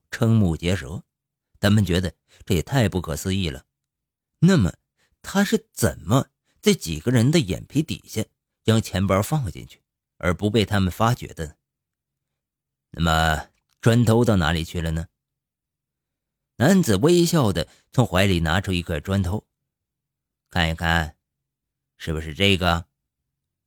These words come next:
？”“你是怎么做到的？想学吗？”“想。”五个人异口同声的响亮的回答。“好，我可以教你们，不过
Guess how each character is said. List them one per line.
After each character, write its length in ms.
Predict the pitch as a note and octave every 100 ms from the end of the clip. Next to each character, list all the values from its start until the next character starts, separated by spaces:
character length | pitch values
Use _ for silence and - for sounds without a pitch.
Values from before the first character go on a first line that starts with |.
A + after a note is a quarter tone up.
| _ _ _ _ _ _ _ _ -
？”“你 260 | G2 G2+
是 280 | G#2+ D#3 - _
怎 140 | - D#2
么 100 | G2
做 160 | F#3
到 160 | C3 F2+
的？ 160 | C#2+ _ _ _ _ _ _ _ _ _ _
想 180 | - D2+
学 180 | D2 D#2+
吗 200 | G2 G#2 _ _ _ _ _ _
？”“想。” 480 | - - G#2+ A#2+ - _ _ _ _ _ _ _ -
五 200 | C3 D#3
个 80 |
人 220 | G#3+ G#3 G#3+
异 160 | F#3
口 200 | - F#2+
同 220 | G2 C#3+
声 220 | D#3 E3+ F3
的 160 | - _
响 260 | - G2+ E2+
亮 140 | G2+
的 80 | F#2
回 160 | - F2
答。 200 | D#2+ _ _ _ _ _ _ _ _ _
“好， 500 | _ - C2 E2+ - _ _ _ _
我 200 | - D#2
可 280 | E2+ - G#2+
以 120 | C3
教 300 | F2+ - D#2+
你 100 | E2
们， 140 | A#1+ - _ _ _ _ _ _
不 100 | -
过 520 | D#2+ F#2 F2 D#2 D#2